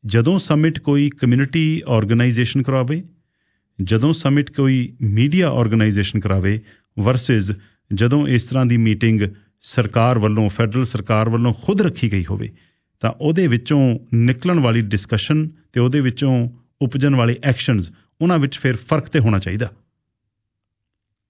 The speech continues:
ਕਿਉਂਕਿ ਜੇ ਗੱਲਾਂ ਹੀ ਸੁਣਨੀਆਂ ਨੇ, ਗੱਲਾਂ ਤੇ already ਪਤਾ ਨੇ ਕਿ ਪ੍ਰੋਬਲਮ ਕੀ ਆ।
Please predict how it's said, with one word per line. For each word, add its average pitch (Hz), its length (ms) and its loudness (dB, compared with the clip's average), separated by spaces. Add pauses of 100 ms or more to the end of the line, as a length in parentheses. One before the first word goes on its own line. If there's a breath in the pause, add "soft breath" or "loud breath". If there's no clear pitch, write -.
(100)
ਕਿਉਂਕਿ 127 240 0
ਜੇ 156 400 2 (400 loud breath)
ਗੱਲਾਂ 110 200 2
ਹੀ 151 60 2
ਸੁਣਨੀਆਂ 160 400 2
ਨੇ, 160 120 2
ਗੱਲਾਂ 120 280 2
ਤੇ 151 100 0
already 147 260 2
ਪਤਾ 120 260 2
ਨੇ 113 100 2
ਕਿ 104 100 0
ਪ੍ਰੋਬਲਮ 98 380 2
ਕੀ 104 200 -8
ਆ। 110 60 -10